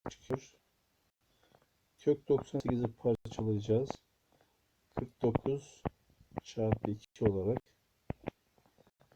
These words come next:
Elliyi de parçalayacağız. Beş çarpı iki. İşlemi devam ettirelim aşağıdan.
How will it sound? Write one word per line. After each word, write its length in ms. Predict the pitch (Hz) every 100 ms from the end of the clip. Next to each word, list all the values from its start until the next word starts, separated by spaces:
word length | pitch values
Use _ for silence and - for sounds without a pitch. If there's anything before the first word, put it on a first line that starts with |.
| - _ _ _
Elliyi 380 | 131 131 127 120
de 120 | 117
parçalayacağız. 1000 | 110 107 101 - 98 98 107 127 147 - - -
Beş 580 | 113 117 127 - - - - - -
çarpı 380 | - 107 104 -
iki. 180 | 95 - - - - - _ - - - _ - - _ - - _ _ _ _ - - - - _ _ _ _ - - - - - - - _ - - _ _ _ _ - 135
İşlemi 420 | - - 151 135
devam 260 | 135 127
ettirelim 480 | 107 - 104 101 98
aşağıdan. 540 | 98 - 98 107 147